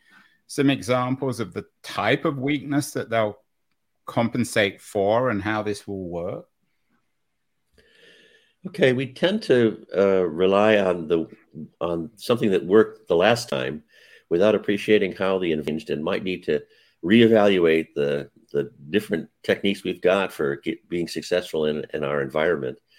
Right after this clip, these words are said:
Speaker 2: And the A I will do the work of updating us on new.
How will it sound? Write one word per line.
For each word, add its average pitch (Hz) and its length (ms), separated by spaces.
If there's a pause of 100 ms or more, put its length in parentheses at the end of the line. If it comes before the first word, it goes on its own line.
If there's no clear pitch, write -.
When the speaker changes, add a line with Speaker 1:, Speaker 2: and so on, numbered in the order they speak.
(500)
Speaker 2:
And 82 220
the 85 160
A 104 160
I 98 380 (200)
will 110 160
do 120 140
the 110 180 (1300)
work 107 220
of 82 100
updating 98 640
us - 160
on 78 240
new. 82 80